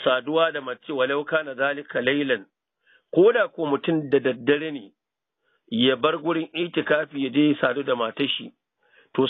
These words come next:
saduwa da mace ko da da daddare ne a cikin watan Ramadan,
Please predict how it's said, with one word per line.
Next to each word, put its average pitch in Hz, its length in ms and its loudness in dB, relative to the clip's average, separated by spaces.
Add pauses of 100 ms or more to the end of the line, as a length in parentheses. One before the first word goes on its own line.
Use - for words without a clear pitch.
saduwa 156 580 2
da 151 100 0
mace 131 640 0
ko 170 220 6
da 160 140 2
da 135 80 -10 (140)
daddare 143 380 0
ne 139 100 -8
a 117 140 -12
cikin 139 320 -2
watan 131 240 0
Ramadan, 117 420 0